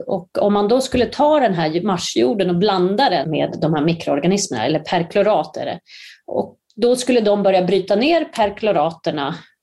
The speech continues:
och då frigör de syre i den här processen.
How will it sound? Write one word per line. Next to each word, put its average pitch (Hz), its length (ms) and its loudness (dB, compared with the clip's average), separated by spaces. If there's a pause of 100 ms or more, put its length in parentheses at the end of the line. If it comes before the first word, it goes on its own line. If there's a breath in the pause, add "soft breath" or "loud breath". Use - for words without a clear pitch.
(100)
och 180 300 0
då 196 120 2
frigör 175 540 2
de 139 280 -2
syre 170 520 0
i 175 80 0
den 156 160 -4
här 151 100 -6
processen. - 680 -4